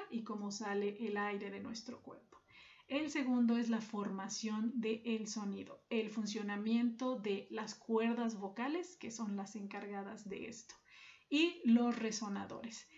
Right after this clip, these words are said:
esos huecos en nuestro cráneo que van a lograr que el sonido se amplifique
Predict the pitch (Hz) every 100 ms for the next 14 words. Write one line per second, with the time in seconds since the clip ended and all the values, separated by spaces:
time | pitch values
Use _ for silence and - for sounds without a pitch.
0 | - _ 233 233 247 247 233 208 202 226
1 | 240 - 262 - - 226 226 226 220 226
2 | 226 - 233 233 254 247 254 233 196 202
3 | 208 208 202 208 226 226 - 208 220 214
4 | 220 208 208 208 - - 220 220 220 226
5 | 233 240 - 254 247